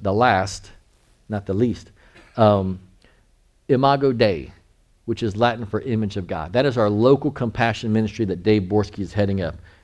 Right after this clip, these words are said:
And that primarily consists of two, two ministries. Crescent Project, which Rudy is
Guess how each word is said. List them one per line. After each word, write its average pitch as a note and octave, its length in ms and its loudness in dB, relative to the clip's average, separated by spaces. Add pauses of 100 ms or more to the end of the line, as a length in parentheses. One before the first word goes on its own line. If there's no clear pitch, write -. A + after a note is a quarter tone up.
And G#2+ 100 -2
that A#2+ 160 2
primarily B2 380 2
consists A2+ 380 -6
of G2 140 -10
two, A#2 460 0 (420)
two C3+ 140 2
ministries. G2 560 -2 (340)
Crescent D3 380 2
Project, B2+ 560 0
which G2+ 300 -2
Rudy A2+ 380 4
is F#2 280 -2